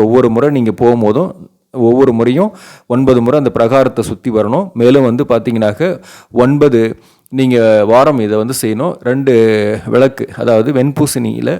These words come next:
விளக்கு ஏத்தி வச்சா போதுமானது. ஞாயிற்றுக்கிழமையில நீங்க செய்யணும். வேலை தேடக்கூடியவர்கள் தொடர்ந்து செய்றீங்க அப்படின்னாக்க,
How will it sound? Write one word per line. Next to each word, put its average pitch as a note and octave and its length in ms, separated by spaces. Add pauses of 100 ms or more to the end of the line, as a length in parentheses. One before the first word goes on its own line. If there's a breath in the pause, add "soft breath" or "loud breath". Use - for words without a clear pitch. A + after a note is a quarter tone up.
விளக்கு A#2 360
ஏத்தி G#2+ 220
வச்சா A#2 200 (100)
போதுமானது. G#2+ 520 (600 loud breath)
ஞாயிற்றுக்கிழமையில D3+ 840
நீங்க G#2+ 240
செய்யணும். G#2 280 (180)
வேலை C3+ 220 (160)
தேடக்கூடியவர்கள் G#2 720 (160)
தொடர்ந்து D3+ 420
செய்றீங்க G#2+ 380
அப்படின்னாக்க, G2+ 480